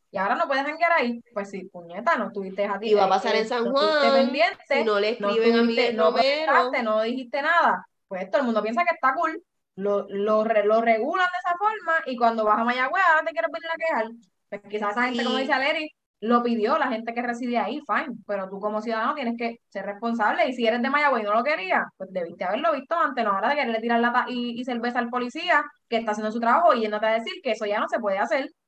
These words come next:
Speaker 1: Es como
Speaker 2: Y
Speaker 1: que tú mates a
Speaker 2: también
Speaker 1: alguien y, y, y digas, "Es que yo no me enteré que eso es un crimen, yo quiero seguir matando a todo el mundo aquí".
Speaker 2: Y también está, eh, la vertiente de
Speaker 1: No,
Speaker 2: que
Speaker 1: caballero.
Speaker 2: en...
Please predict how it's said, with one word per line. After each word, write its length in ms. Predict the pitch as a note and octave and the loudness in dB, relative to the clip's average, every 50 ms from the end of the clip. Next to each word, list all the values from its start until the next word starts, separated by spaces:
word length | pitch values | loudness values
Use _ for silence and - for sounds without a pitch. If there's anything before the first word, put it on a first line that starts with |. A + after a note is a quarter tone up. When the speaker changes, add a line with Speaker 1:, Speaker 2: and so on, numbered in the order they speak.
| _ _ _ _ _ _ - | _ _ _ _ _ _ -14
Speaker 1:
Es 100 | - A#3 | -4 0
como 160 | C#4 A#3+ A3 | 0 4 6
Speaker 2:
Y 20 | |
Speaker 1:
que 80 | G#3+ A3 | 6 6
tú 80 | - | 8
mates 260 | - G3+ A3 A3+ B3 C#4+ | 8 8 8 10 10 10
a 80 | D4 C5+ | 10 10
Speaker 2:
también 160 | B4+ A#4+ A3+ | 10 8 8
Speaker 1:
alguien 280 | A3+ A#3 - E4 D#4 D#4+ - _ _ _ _ | 6 4 2 2 2 2 0 _ _ _ _
y, 220 | C4 C#4 C#4+ D4 C#4+ | -6 -4 -4 -4 -4
y, 400 | D4+ C#4+ C#4+ C4+ C4+ C4+ C#4 C#4 | -2 -2 0 0 -2 -2 -4 -2
y 20 | C#4+ | -2
digas, 360 | D4+ D4+ C#4 C4 A#3 A#3+ A#3 - - _ | 0 2 4 4 4 2 2 -2 -8 _
"Es 200 | - C#4 C#4 - | -2 -2 -2 -2
que 80 | F4 F4 | -2 0
yo 80 | E4 D#4+ | 0 2
no 100 | E4 E4+ | 2 2
me 80 | E4+ E4+ | 0 0
enteré 320 | E4+ E4+ E4 D4+ D4+ D#4 | 0 2 4 4 6 4
que 80 | D#4 D#4 | 4 2
eso 120 | D#4 E4 | 2 2
es 60 | D4+ | 2
un 160 | D4+ D#4 D#4 | 2 0 -2
crimen, 380 | D4 D#4 B3+ B3 B3+ D4 F#4 A4 A#4+ C5+ - _ _ _ _ _ _ _ _ _ _ _ _ _ | -2 -2 0 0 0 -2 -2 -2 -4 -6 -10 _ _ _ _ _ _ _ _ _ _ _ _ _
yo 180 | C4 C4 C#4+ C4+ | 0 0 2 4
quiero 180 | D4+ D#4 D4+ D4+ | 4 4 4 4
seguir 240 | D#4+ D#4 D4+ D4+ D4+ | 2 0 0 0 0
matando 380 | D4+ D4+ D4 C#4+ C#4+ D4 D4 | -2 2 2 2 2 2 0
a 20 | C#4+ | -2
todo 100 | C#4+ C#4+ | -2 -2
el 60 | C#4 | -2
mundo 200 | C#4+ C#4+ C#4 C4 | -4 -4 -2 -2
aquí". 460 | B3+ B3 B3+ A3+ G3 F#3+ - - - - _ _ _ _ _ _ _ _ _ _ _ _ _ _ _ _ _ _ _ _ _ _ | -2 -2 -2 -4 -6 -6 -8 -8 -10 -14 _ _ _ _ _ _ _ _ _ _ _ _ _ _ _ _ _ _ _ _ _ _
Speaker 2:
Y 180 | - B3 B3 A#3+ | -6 -6 -2 0
también 540 | B3 A#3 A#3 A#3 A3+ G#3+ G#3+ G#3 G#3 G#3+ A3+ | 0 0 0 0 -2 -2 -2 -2 -2 -2 -2
está, 640 | A#3+ B3 A#3+ - B3+ B3+ B3+ C4+ C4+ C4 B3+ B3 - - - | -4 -4 -6 -4 -2 0 0 2 2 2 0 0 -2 -4 -4
eh, 260 | A#3+ A3+ A3+ A3 A3 | -4 -2 -2 -2 0
la 120 | A3 A3 | 0 0
vertiente 460 | A3 A3 A3 A3 A3+ A#3 A#3+ A#3 B3+ | 0 -2 -2 -2 -2 -4 -4 -2 -2
de 220 | B3 A3+ G#3 G3+ G#3+ | 0 0 0 0 0
Speaker 1:
No, 80 | G3+ | 2
Speaker 2:
que 40 | F#3 | 2
Speaker 1:
caballero. 500 | F#3 F#3 F3+ F3+ E3+ F3 F3+ F#3+ - - - _ _ _ _ _ _ _ _ _ _ _ _ _ - | 4 4 4 4 2 0 -2 -6 -10 -14 -18 _ _ _ _ _ _ _ _ _ _ _ _ _ -6
Speaker 2:
en... 880 | G3+ G#3 G3+ G3 G3 F#3+ F#3 F3+ F3 E3+ E3 D#3+ D#3 C#3+ C#3 A#2 A2+ | -4 -2 -2 0 0 -2 -2 -2 -2 -2 -4 -4 -6 -8 -10 -12 -14